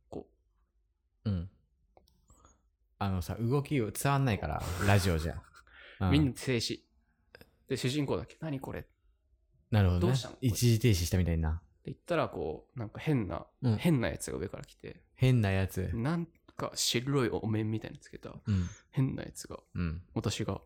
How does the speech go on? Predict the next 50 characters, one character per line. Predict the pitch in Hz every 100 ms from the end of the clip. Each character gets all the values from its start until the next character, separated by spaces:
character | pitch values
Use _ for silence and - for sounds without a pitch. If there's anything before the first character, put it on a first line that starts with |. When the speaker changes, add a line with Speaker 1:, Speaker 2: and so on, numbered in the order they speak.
| _
Speaker 1:
ラ | 120
ス | 107 117
ボ |
ス | 107 -
で |
あ | 78
る |
み | 67
た | 78
い |
な | -
こ |
と | -
言 | -
う |
わ | -
け。 | -
Speaker 2:
「お | 117 107
前 | 117 117
か」 | 113 107 104
と。 | 104 - _
Speaker 1:
そ | - - -
う。 | _ _ - _ _ _ _ _ _ _ _
そ | 139
し | -
た | 147
ら、 | 113 127
Speaker 2:
う | 95
ん。 |
Speaker 1:
ま | 92
あ、 |
何 | 110 107
か | -
っ |
て | - -
言 | 104
い |
ま | 117 120
す | -
と、 | - 170 120
Speaker 2:
う | 104
ん。 | 92 92 - -
Speaker 1:
こ | 120 -
の | 123 117
今 | 123
ま | 131
で | 131
の | -
話 | - 110 110 110
は、 | 107 120 90